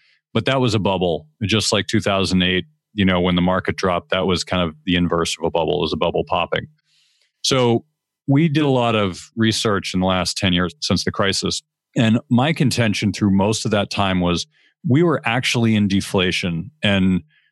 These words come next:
nobody was actually talking about it. I mean, people were talking about it, but the Fed wasn't. The Fed was saying, "Oh, we're doing fine." And, you know, because the reality is, is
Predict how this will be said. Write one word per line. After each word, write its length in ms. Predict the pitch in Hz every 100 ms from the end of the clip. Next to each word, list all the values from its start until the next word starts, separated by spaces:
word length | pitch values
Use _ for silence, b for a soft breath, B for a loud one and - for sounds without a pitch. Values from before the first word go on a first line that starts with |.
| _
nobody 500 | 110 110 127 160 156
was 160 | 123 107
actually 320 | 104 - 98
talking 480 | - 101 90 95 87
about 240 | 82 85
it. 60 | -
I 20 |
mean, 140 | 113
people 180 | 117 151
were 80 | 113
talking 300 | 110 101 95
about 180 | 87 87
it, 80 | -
but 100 | -
the 120 | -
Fed 320 | - 120 101
wasn't. 480 | 90 87 85 80 -
The 60 |
Fed 200 | 101 117
was 140 | 107 98
saying, 200 | 113 120
"Oh, 240 | 170 180
we're 160 | 156 147
doing 260 | 139 139
fine." 540 | 127 117 113 113 113 104
And, 280 | 95 95 90 -
you 80 |
know, 280 | 104 98 92 b b b b
because 260 | 120 - 131
the 120 | 135
reality 440 | 131 143 175 185 135
is, 160 | 104
is 240 | 104 95